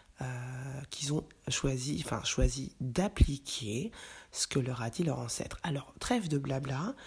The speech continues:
je vais t'inviter à choisir entre le Japon et la philosophie japonaise.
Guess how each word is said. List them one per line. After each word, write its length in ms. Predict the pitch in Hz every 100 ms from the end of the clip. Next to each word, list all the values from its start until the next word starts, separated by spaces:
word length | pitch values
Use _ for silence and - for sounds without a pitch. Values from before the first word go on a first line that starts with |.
| - - - - -
je 200 | 131 214
vais 200 | 262 196
t'inviter 680 | - 214 170 143 - 117 - -
à 80 |
choisir 840 | 185 - 170 135 - - - - - - _ -
entre 420 | 160 - - 113 - - - - - _ - - _ _ - - _ - _ -
le 140 | 170
Japon 480 | 240 202 165 - - - _ -
et 60 | 165
la 120 | 147
philosophie 640 | - 170 165 - 160 165
japonaise. 680 | 143 185 - 123 127 175 -